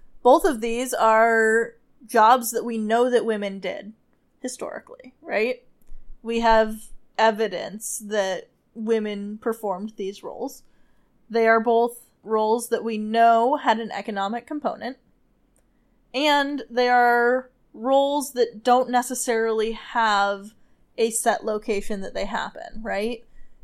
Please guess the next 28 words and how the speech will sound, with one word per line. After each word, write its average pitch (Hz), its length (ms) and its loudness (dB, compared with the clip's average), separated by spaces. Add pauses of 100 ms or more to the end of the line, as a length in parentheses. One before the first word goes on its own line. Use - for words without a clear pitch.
You 233 160 -4
could 254 140 0
have 220 420 4 (100)
prostitutes 226 1120 -4 (500)
doing 226 380 2
their 220 180 0
business 214 880 -4 (840)
on 196 260 -2
street 202 360 -10
corners. 233 760 -6 (120)
We 226 120 -4
have 220 180 0
examples 226 960 -4
in 220 200 -8
texts 226 540 -6
of 208 160 -6
prostitutes 214 760 -4
doing 196 260 -6
their 190 140 -6
business 196 600 -8 (440)
in 208 200 -6
cemeteries. 277 1040 -4 (340)
It 226 180 4
could 233 320 2
be 247 340 -4
in 240 340 -4
a 220 220 -2
purpose-built 226 1040 -4